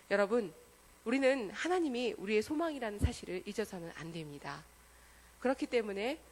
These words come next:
하나님께서 우리를 항상 불쌍히 여겨주시기를 우리는 겸손하게 기도하며 나아가야 합니다. 그럴 때 우리는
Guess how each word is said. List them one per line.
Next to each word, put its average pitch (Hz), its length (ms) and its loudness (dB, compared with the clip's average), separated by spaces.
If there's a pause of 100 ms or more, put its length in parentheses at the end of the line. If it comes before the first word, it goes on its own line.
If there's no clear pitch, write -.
(340)
하나님께서 294 600 2
우리를 214 540 0
항상 359 540 0 (480)
불쌍히 240 460 2
여겨주시기를 185 840 -2 (300)
우리는 190 420 -6
겸손하게 190 800 -10 (320)
기도하며 165 600 -6
나아가야 160 440 -6
합니다. 151 460 -10 (640)
그럴 247 240 4
때 254 120 0
우리는 208 380 -6